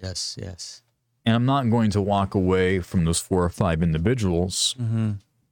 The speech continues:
Speaker 2: until they can retire too.
Speaker 3: There you go.
Speaker 2: You know, that to me is very important.
Speaker 1: Absolutely. Um, sometimes some might say the most important, really.
Speaker 3: Yeah.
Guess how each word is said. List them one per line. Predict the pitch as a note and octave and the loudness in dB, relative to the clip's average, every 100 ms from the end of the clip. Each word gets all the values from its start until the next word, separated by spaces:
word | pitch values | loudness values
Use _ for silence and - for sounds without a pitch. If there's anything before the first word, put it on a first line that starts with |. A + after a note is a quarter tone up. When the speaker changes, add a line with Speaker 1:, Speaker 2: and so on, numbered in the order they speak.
| _ - | _ -2
Speaker 2:
until | G#2 A2 | 0 2
they | G2+ C3 | 2 0
can | G#2+ E2+ | 0 -2
retire | E2+ - D2+ D2+ | -2 -2 0 -2
too. | - - - _ _ _ _ _ - | -2 -4 -4 _ _ _ _ _ -8
Speaker 3:
There | A2+ | -4
you | A2 | -2
go. | G2 G#2 A#2 _ _ _ _ _ _ _ | 0 -2 -2 _ _ _ _ _ _ _
Speaker 2:
You | - | -4
know, | D#2+ | -2
that | G2+ - - | -2 -6 -6
to | A#2 | -2
me | C#3 | 0
is | A#2+ | 0
very | F2+ G#2 | 0 0
important. | E2 D2+ E2 - - _ - | 0 -2 -6 -6 -12 _ -6
Speaker 1:
Absolutely. | G#2+ F#2+ F#2 F#2 G2 E2 D#2 _ _ | -4 -2 -2 -2 -2 -6 -10 _ _
Um, | F#2 G2+ G#2+ | -8 -8 -8
sometimes | - A2 A#2 G2 | -6 -4 -4 -4
some | A#2 | -2
might | A2+ G#2 | 0 0
say | A2 | 0
the | G2+ | 0
most | A#2 A#2+ G2+ | 0 0 -4
important, | F2 F#2 E2+ D#2+ | -6 -8 -8 -6
really. | G#2+ F#2+ E2+ | -4 -4 -4
Speaker 3:
Yeah. | A2 A2 G#2 | -2 -2 -2